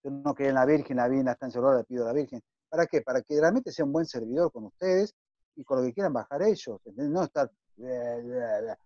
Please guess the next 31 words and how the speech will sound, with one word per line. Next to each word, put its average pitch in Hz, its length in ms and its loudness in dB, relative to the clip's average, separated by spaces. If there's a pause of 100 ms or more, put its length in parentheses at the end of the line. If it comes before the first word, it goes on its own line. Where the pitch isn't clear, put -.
(100)
No, 208 120 0
no, 226 60 4
no, 160 300 6 (140)
ser 220 180 2
un 165 100 2
buen 185 140 4
servidor 143 460 2
como 139 140 -2
ustedes 175 280 -4
también 165 300 0
a 151 40 2
su 147 140 -2
vez, 190 140 4
porque 151 200 2
en 190 60 4
esto 214 200 0
se - 120 2
arma 151 220 8
toda 160 140 0
una, 143 180 2 (220)
una 135 100 -6
sinergia 175 400 2
importante 151 880 0 (240)
que 214 80 -4
es 220 60 -8
para 156 280 6
la 113 140 0
gente. 208 580 -4 (220)
Ustedes 165 240 -2
son 170 120 2
intermediarias, 139 1040 4